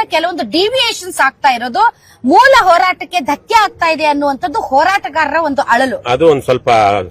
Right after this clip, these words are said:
Speaker 2: ನಿಜವಾದ ವಿಚಾರನೇ.
Speaker 1: ಹ್ಮ್.
Speaker 2: ಆಮೇಲೆ ನೋಡಿ, ಇಂಥದನ್ನ ನಾವು ತಡೆಯೋದಿಕ್ ಆಗೋದಿಲ್ಲ. ಯಾಕಂದ್ರೆ ಸತ್ಯಾಂಶವನ್ನ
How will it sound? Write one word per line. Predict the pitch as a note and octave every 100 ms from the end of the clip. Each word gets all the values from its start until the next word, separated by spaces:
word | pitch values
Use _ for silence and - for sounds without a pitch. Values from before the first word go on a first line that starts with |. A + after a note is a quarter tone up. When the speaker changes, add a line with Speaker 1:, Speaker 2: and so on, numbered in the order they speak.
| -
Speaker 2:
ನಿಜವಾದ | G#2+ G#2+ A#2+ A2
ವಿಚಾರನೇ. | G2+ G#2 F#2+ F2
Speaker 1:
ಹ್ಮ್. | C3 C4+ B3 F3 -
Speaker 2:
ಆಮೇಲೆ | C#3+ C#3+ C#3+
ನೋಡಿ, | C3 D3
ಇಂಥದನ್ನ | B2 A#2+ A#2 B2
ನಾವು | A2+
ತಡೆಯೋದಿಕ್ | G2+ F2+ G#2 F#2+ -
ಆಗೋದಿಲ್ಲ. | D#2 D#2 D2+ D2+ -
ಯಾಕಂದ್ರೆ | - B2+ A#2+ A2 D3
ಸತ್ಯಾಂಶವನ್ನ | - - - F3+ F#3+ - F3 E3